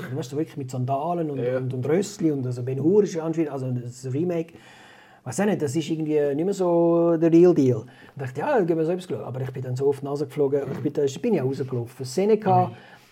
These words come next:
Speaker 1: der Seneca wird gespielt vom, äh, John Malkovich.
Speaker 2: Mhm.
Speaker 1: Und, und der Nero ist wirklich so ein, so ein pummeliger, kleiner Bübel, der wirklich so dort crazy ist. Aber es spielt alles, also es spielt, es ist mega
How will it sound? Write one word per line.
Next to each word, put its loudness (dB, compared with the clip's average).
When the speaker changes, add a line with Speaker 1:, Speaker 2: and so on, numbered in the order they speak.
Speaker 1:
der 2
Seneca 4
wird 2
gespielt 2
vom, 2
äh, 0
John -4
Malkovich. -4
Speaker 2:
Mhm. -8
Speaker 1:
Und, 4
und -2
der 4
Nero 6
ist 2
wirklich -4
so 2
ein, -2
so -4
ein -2
pummeliger, 2
kleiner 0
Bübel, 6
der -6
wirklich -4
so -8
dort -4
crazy -2
ist. -2
Aber -4
es -6
spielt -6
alles, -8
also -10
es -6
spielt, -2
es -14
ist -14
mega -6